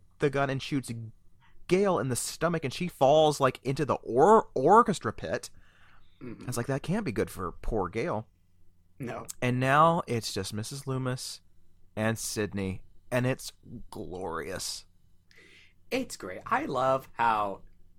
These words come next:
Speaker 2: she could have just tracked down Sydney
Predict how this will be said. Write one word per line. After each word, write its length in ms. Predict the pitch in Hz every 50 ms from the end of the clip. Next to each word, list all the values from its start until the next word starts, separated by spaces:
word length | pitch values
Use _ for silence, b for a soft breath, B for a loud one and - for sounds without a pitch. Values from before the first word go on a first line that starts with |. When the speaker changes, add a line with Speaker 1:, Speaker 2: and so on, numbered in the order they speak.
| - _ _ _ - -
Speaker 2:
she 240 | - - 254 277 285
could 280 | 302 - - 214 233 190
have 180 | 202 190 151
just 240 | 147 135 127 - -
tracked 300 | - - 120 120 147 -
down 180 | - 147 147 156
Sydney 520 | 151 - 123 117 110 107 104 104 104 -